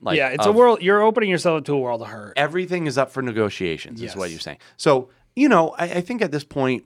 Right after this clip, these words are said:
Speaker 1: that there's a lot of these, um, a lot of these conversations that I don't really mind having conflict and just saying straight up
Speaker 2: Why don't
Speaker 1: no.
Speaker 2: I give you a couple examples of the types of conflicts? So one of the things I see a lot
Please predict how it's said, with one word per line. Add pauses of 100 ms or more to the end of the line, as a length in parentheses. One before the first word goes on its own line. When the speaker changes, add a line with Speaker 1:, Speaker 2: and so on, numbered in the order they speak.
(160)
Speaker 1:
that
there's
a
lot
of
these, (120)
um, (300)
a
lot
of
these
conversations
that (240)
I
don't
really
mind
having
conflict
and
just
saying
straight
up
Speaker 2:
Why
don't
Speaker 1:
no.
Speaker 2:
I
give
you
a
couple
examples (440)
of
the
types
of
conflicts?
So
one
of
the
things
I
see (160)
a
lot